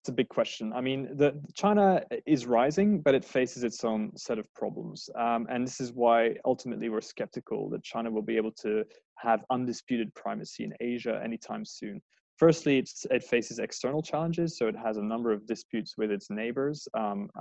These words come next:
unresolved boundary disputes and, and interstate conflict legacies that go back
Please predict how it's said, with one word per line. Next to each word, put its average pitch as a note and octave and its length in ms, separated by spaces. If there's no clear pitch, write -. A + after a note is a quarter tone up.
unresolved A2 580
boundary A#2 280
disputes A#2 600
and, G2+ 320
and G#2 240
interstate A#2 500
conflict A2 300
legacies A2 400
that - 160
go A2+ 100
back G#2+ 160